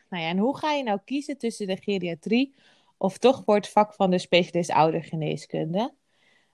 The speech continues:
Nou, een aantal ajos van zowel de geriatrie als artsen die in opleiding waren tot specialist oudergeneeskunde, die raden mij aan om ook te gaan werken in het verpleeghuis, omdat op die manier de keuze voor mij vast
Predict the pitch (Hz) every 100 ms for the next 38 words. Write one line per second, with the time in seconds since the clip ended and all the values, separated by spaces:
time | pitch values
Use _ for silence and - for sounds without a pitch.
0 | _ - 156 151 - 190 208 214 - 196
1 | 233 247 190 - 202 190 202 208 262 254
2 | - 226 208 190 - 214 - 208 - 220
3 | 233 202 196 196 - 220 202 165 185 180
4 | 185 190 180 165 180 190 - - 190 -
5 | 180 - 202 247 277 254 240 233 - 226
6 | 208 196 202 _ _ _ _ - 196 196
7 | 202 190 170 160 175 202 214 165 - 214
8 | 240 240 208 190 185 190 180 160 - 165
9 | 165 160 226 - 240 311 - _ _ 185
10 | 185 180 180 156 220 220 202 208 202 180
11 | - 208 240 226 - 175 165 165 - 202
12 | - _